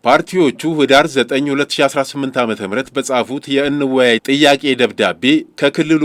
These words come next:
ፕሬዝዳንት አቶ ሽመልስ አብዲሳ ጋር ስለ ኦሮሚያና ኦሮሞ ህዝብ ለመወያየት ቀጠሮ እንዲሰጣቸው ጠይቀዋል። የኦሮሞ ፌዴራሊስት ኮንግረስ ሊቀመንበር ፕሮፌሰር መራራ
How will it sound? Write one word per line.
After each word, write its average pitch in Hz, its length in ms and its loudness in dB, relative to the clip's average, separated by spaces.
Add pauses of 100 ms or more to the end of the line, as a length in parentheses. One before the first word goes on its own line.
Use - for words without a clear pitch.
ፕሬዝዳንት 131 520 -4
አቶ 139 260 -2
ሽመልስ 139 440 -6
አብዲሳ 117 500 -4
ጋር 135 200 0 (360)
ስለ 110 260 -6
ኦሮሚያና 127 600 0 (180)
ኦሮሞ 139 320 -2 (120)
ህዝብ 135 280 -4
ለመወያየት 117 720 0
ቀጠሮ 135 320 -4
እንዲሰጣቸው 117 800 -4
ጠይቀዋል። 80 560 -12 (260)
የኦሮሞ 151 560 2
ፌዴራሊስት 147 600 0
ኮንግረስ 135 460 -2
ሊቀመንበር 131 640 -4
ፕሮፌሰር 151 580 -2
መራራ 131 280 4